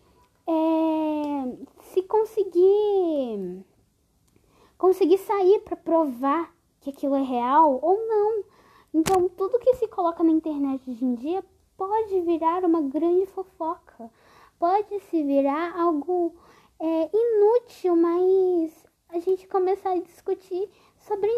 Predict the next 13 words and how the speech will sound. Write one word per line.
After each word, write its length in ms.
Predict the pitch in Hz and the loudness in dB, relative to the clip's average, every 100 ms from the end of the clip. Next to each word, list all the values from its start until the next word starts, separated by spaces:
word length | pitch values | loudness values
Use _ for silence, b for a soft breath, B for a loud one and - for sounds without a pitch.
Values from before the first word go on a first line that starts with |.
| 453 | 2
nada, 480 | 403 415 285 262 262 | 0 0 0 0 -2
começar 400 | 320 330 - 349 | -2 -2 -2 -8
a 40 | |
ter 160 | 339 359 | -6 -6
brigas, 720 | 262 214 302 359 370 330 311 | -4 -2 2 4 4 0 -2
começar 720 | - 320 330 - 349 359 359 | -4 -2 -2 -4 -4 -4 -4
a 40 | 349 339 | -10 -8
ter 160 | - 359 | -4 -2
um 180 | 370 339 | 0 2
monte 380 | 349 466 - 359 | 0 0 -6 -8
de 80 | 359 | -8
coisas 480 | - 359 370 330 285 _ 320 | -6 -4 -4 -6 -12 _ -12
idiotas, 720 | 285 - 349 330 359 - | -12 -6 -4 -2 -4 -6